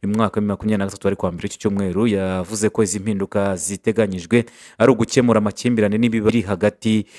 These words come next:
y'abazungura nyuma y'urupfu rw'uwaraze ku bushake. Ari nabyo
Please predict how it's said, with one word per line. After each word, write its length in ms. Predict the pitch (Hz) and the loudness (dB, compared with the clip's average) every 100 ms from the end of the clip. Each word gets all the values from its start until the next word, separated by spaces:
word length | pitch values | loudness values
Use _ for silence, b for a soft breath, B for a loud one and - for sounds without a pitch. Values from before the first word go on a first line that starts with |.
| B 113 | B 6
y'abazungura 880 | 110 104 87 113 117 98 92 104 | 8 6 4 2 2 0 0 2
nyuma 460 | 127 98 95 92 85 80 | 2 0 0 -2 -4 2
y'urupfu 640 | 117 117 - - 110 104 | 4 4 0 -2 -2 -2
rw'uwaraze 640 | 98 113 104 98 98 95 | 4 6 6 2 -4 -8
ku 160 | - - | -10 -14
bushake. 580 | 90 - - - - - B B B B B | -10 -2 -2 -2 -4 -4 B B B B B
Ari 120 | 226 | 4
nabyo 840 | 123 120 92 107 120 117 113 110 | 8 6 4 8 12 12 12 8